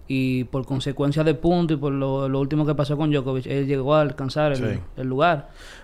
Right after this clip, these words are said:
Speaker 1: Pero
Speaker 2: Pero
Speaker 1: con,
Speaker 2: esto,
Speaker 1: con,
Speaker 2: esto
Speaker 1: con
Speaker 2: tiene
Speaker 1: esta
Speaker 2: que
Speaker 1: vaina
Speaker 2: ver
Speaker 1: de ahora lo va, eso le va, le va a volver loco la cabeza. Porque ahora la
Speaker 2: Seguro.
Speaker 1: atención va a estar, va a estar en eso.
Speaker 2: Sí. Aunque ahí la, la suspensión, para que la gente esté clara, en el, en el tenis, no es individual. O sea, ellos van a poder jugar los Grand Slam, los Masters.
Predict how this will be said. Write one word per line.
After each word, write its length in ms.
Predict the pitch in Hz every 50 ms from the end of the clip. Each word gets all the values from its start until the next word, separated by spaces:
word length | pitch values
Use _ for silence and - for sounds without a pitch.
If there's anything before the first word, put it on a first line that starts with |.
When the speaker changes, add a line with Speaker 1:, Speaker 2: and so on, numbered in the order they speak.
| -
Speaker 1:
Pero 120 | - - 151
Speaker 2:
Pero 640 | 151 160 175 196 208 165 120 113 123 120 117 123 - -
Speaker 1:
con, 100 | - 165
Speaker 2:
esto, 240 | 151 131 196 190 -
Speaker 1:
con, 100 | - -
Speaker 2:
esto 120 | - 156 147
Speaker 1:
con 100 | 147 151
Speaker 2:
tiene 40 | 151
Speaker 1:
esta 140 | 156 165 165
Speaker 2:
que 60 | 165
Speaker 1:
vaina 140 | 165 165 165
Speaker 2:
ver 80 | 165 160
Speaker 1:
de 40 | 160
ahora 320 | 165 156 147 151 156 170
lo 160 | 170 151 139
va, 220 | 139 139 135 131 -
eso 440 | 123 131 135 - 135 127 - 143
le 80 | 131 131
va, 160 | 127 123 131
le 120 | 131 127 127
va 60 | 127
a 20 |
volver 220 | 127 131 123 123 120
loco 180 | 131 123 127
la 80 | 120 113
cabeza. 320 | 110 110 147 220 214 - - - - - - - - - -
Porque 160 | 143 123 139
ahora 120 | 135 139
la 60 | 147
Speaker 2:
Seguro. 100 | 135 120
Speaker 1:
atención 280 | 147 147 - 156 147 151
va 40 | 151
a 40 | 143
estar, 600 | 147 147 143 143 143 139 139 139 131 131 127 131
va 40 | 131
a 20 |
estar 140 | 123 135 127
en 60 | 123
eso. 220 | 160 220 220 - - - - - - - - - - - - - - - -
Speaker 2:
Sí. 360 | - 160 175 151 120 120 127 - - - -
Aunque 260 | 147 147 151 147 160
ahí 200 | 160 156 160 175 196
la, 140 | 226 240 -
la 140 | 190 180 180
suspensión, 580 | 170 - 180 - - - 156 143 - 165 175 190
para 120 | 220 196
que 40 | 190
la 80 | 180 160
gente 160 | 175 170 175
esté 160 | 156 175 165
clara, 280 | - 156 160 156 151 151
en 60 | 147
el, 200 | 143 143 147 151
en 120 | 147 143
el 140 | 143 139 131
tenis, 380 | - 143 131 127 123 123 120 127
no 180 | 131 143 156
es 100 | 165 170
individual. 680 | 185 175 165 165 156 147 143 143 160 185 170 139 135 156
O 80 | 160 -
sea, 160 | - 156 147
ellos 160 | 143 143 139
van 120 | 139 147 160
a 60 | 147
poder 200 | 151 156 151 127
jugar 240 | 147 139 135 143 143
los 100 | 131 123
Grand 180 | 127 120 107
Slam, 380 | 98 117 139 143 156 151 139 131
los 240 | 123 117 101 - 127
Masters. 580 | 143 156 160 147 147 - - 117 107 - -